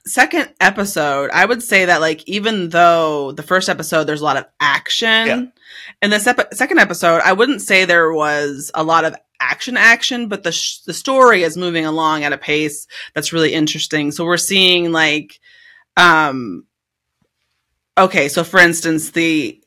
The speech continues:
Speaker 1: the Olivia Colman character is in-, infiltrating and interrogating Skrulls.
Speaker 2: Oh my goodness, that interrogation
Speaker 1: And
Speaker 2: scene
Speaker 1: that,
Speaker 2: was
Speaker 1: I can't believe
Speaker 2: intense.
Speaker 1: you, like, you were saying P G thirteen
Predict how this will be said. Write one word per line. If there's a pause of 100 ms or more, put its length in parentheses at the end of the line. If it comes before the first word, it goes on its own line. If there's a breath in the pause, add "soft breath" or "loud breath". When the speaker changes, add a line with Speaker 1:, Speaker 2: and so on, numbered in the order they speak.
Speaker 1:
the
Olivia
Colman
character
is (1400)
in-, (160)
infiltrating
and
interrogating
Skrulls.
Speaker 2:
Oh
my
goodness,
that
interrogation
Speaker 1:
And
Speaker 2:
scene
Speaker 1:
that,
Speaker 2:
was
Speaker 1:
I
can't
believe
Speaker 2:
intense.
Speaker 1:
you,
like,
you
were
saying
P
G
thirteen